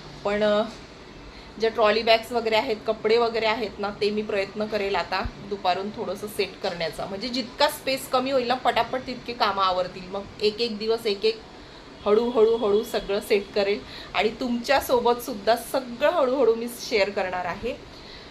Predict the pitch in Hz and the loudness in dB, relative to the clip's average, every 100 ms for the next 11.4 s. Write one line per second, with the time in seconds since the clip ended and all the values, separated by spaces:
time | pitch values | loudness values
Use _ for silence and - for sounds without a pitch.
0 | - 190 226 247 226 - 247 302 - 220 | -2 2 4 4 2 0 0 0 0 2
1 | 226 233 247 269 - - - - - - | 4 4 0 -2 -6 -12 -18 -20 -20 -20
2 | - - 196 196 208 208 214 220 226 226 | -10 -4 0 4 4 2 2 2 2 0
3 | 208 180 180 208 - - 175 185 - 196 | 2 4 4 2 -2 -2 0 2 0 0
4 | 180 185 214 240 220 190 185 190 208 214 | 0 2 0 0 -2 -2 -4 -4 -4 -2
5 | 220 208 196 202 202 226 226 214 208 220 | -2 -2 0 2 2 2 4 2 2 -2
6 | 196 202 - 220 214 208 196 214 208 208 | -2 -4 -6 -2 2 2 0 -4 -2 0
7 | 208 214 247 - 185 214 208 226 208 208 | 0 0 -4 -6 -4 -4 -2 2 4 4
8 | 233 240 240 269 196 190 202 202 208 226 | 4 0 -2 2 4 4 2 0 0 0
9 | 214 196 196 226 214 208 220 208 208 208 | -2 -2 -2 -2 0 0 0 0 0 2
10 | 202 185 175 156 - - - - - - | 2 0 -2 -4 -6 -12 -18 -18 -20 -20
11 | - - - | -20 -10 -6